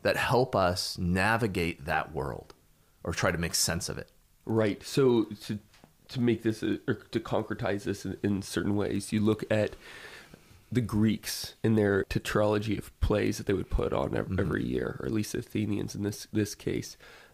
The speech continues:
Speaker 2: um, where you end up with these grand paradoxes and absolute mysteries
Speaker 1: Right.
Speaker 2: and extreme barriers that human reason and human capability cannot surpass,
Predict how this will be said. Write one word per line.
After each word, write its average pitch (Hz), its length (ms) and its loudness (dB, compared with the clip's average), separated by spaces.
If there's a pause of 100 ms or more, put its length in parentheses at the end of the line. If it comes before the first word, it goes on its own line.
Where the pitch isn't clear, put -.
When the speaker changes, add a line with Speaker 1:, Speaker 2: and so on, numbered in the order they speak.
Speaker 2:
um, 104 300 -4 (260)
where 110 380 4 (360)
you 117 340 2 (160)
end 135 180 6
up 131 140 2
with 110 80 4
these 104 160 0
grand 110 920 2
paradoxes - 1120 0 (120)
and 107 440 -2 (120)
absolute 113 520 2
mysteries 107 840 -2
Speaker 1:
Right. 85 160 0
Speaker 2:
and 104 440 0
extreme 135 580 4
barriers 110 880 4
that 101 380 0 (280)
human 117 480 4
reason 127 500 6
and 110 180 2
human 104 280 4
capability 110 960 2
cannot 104 720 2
surpass, - 720 -4